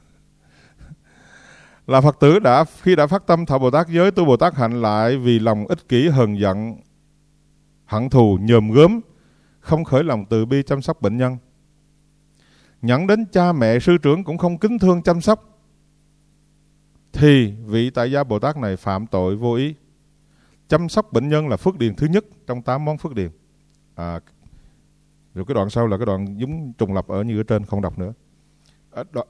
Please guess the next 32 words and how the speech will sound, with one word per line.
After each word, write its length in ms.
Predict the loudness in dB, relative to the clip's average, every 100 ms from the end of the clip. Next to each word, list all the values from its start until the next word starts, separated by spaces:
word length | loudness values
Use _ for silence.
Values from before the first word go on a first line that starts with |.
| _
lấy 260 | -10 -6 -6
cái, 100 | -6 -8
lấy 140 | -8
cái 80 | -6
câu 160 | -6
cuối 120 | -6 -6
cùng 200 | -8 -8
để 100 | -8
nói 120 | -8
trước. 220 | -8 -12 _ _
Quý 100 | -6
vị 100 | -6
trước 260 | -2 -4 -4
giờ 160 | -4 -2
đã 120 | -2
có 80 | -4
học 200 | -8 -4
tám 160 | -6 -4
phước 160 | -4
điền 200 | -2 -2
chưa? 200 | -2 -2 -4 _ _ _ _ _ _ _ _ _ _ _ _ _ _ _ _ _ _ _ _ _ _ _ _ _ _ _ _ _
Không 100 | -4
học 160 | -2 -2
lần 120 | -4
sau 160 | -4
học, 160 | -4 -6 -8
không 140 | -8
ai 140 | -6 -6
học 120 | -4
bữa 80 | -4
nay. 200 | -4 -8 -10 -14 -14 _
<laughs> 60 | -20